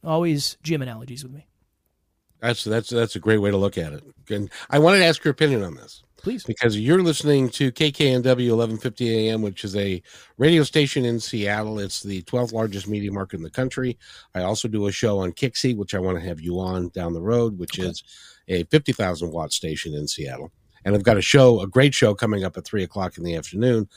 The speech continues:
Speaker 2: So just go to Kixie, eight eighty A M at three o'clock and listen to that show. But, uh, what I'm, and I'm also finding that because we're on StreamYard, this is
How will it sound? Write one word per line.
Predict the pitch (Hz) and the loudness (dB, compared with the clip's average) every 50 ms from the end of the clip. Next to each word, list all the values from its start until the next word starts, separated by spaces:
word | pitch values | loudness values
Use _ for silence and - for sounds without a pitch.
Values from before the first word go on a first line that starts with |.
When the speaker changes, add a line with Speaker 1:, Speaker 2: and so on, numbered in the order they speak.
| - - _ - | -20 -20 _ -8
Speaker 2:
So | - - 98 92 92 95 - | -2 -2 0 0 -2 -2 0
just | - 156 160 - - | 2 2 2 2 4
go | 175 175 | 6 6
to | 156 139 | 6 6
Kixie, | - - 185 185 - - - 120 120 113 - - - _ _ - | 4 2 0 0 0 0 0 0 0 0 -4 -10 -20 _ _ 2
eight | 131 143 143 135 | 4 4 6 6
eighty | 151 160 160 147 127 123 117 110 107 | 6 6 6 4 4 2 2 0 0
A | 104 98 | 0 -2
M | 101 98 98 92 _ _ - - | -2 -4 -4 -6 _ _ -10 -6
at | 110 117 113 | -4 -4 -2
three | - 131 135 123 | 0 0 0 0
o'clock | 113 - - 117 110 107 - | 0 0 -2 -2 -4 -4 -6
and | 101 98 | -6 -6
listen | 104 104 - 110 95 85 | -6 -6 -8 -8 -10 -8
to | 85 | -8
that | 90 95 101 - | -8 -8 -8 -8
show. | - - 69 64 - - _ - - - - - - _ _ | -10 -10 -10 -12 -14 -18 _ -20 -20 -20 -20 -20 -20 _ _
But, | - 127 120 110 92 - | 2 2 2 2 0 -8
uh, | - 92 92 | -16 -14 -14
what | 104 123 110 127 156 | -10 -4 2 4 4
I'm, | 165 147 127 - | 4 4 2 0
and | - 107 123 123 | -4 -2 0 2
I'm | 123 120 117 | 2 2 2
also | 120 135 131 131 - - 123 | 0 0 -2 -2 -2 -4 -2
finding | - - 131 117 113 104 113 107 104 98 | -2 0 0 0 0 0 -2 -2 -2 -2
that | 101 101 101 98 | -2 -4 -4 -4
because | - 107 - - 123 120 | -8 -6 -4 -4 -4 -2
we're | 120 131 120 | -2 -4 -2
on | 113 107 | -2 -4
StreamYard, | - - - 196 226 214 156 117 101 92 87 95 98 - _ - - _ _ _ - | -6 -4 -2 0 2 2 2 2 0 -2 -4 -6 -8 -10 _ -20 -20 _ _ _ -4
this | 107 123 160 175 - 180 | 0 2 2 4 4 4
is | 165 160 147 139 - | 2 2 2 -2 -6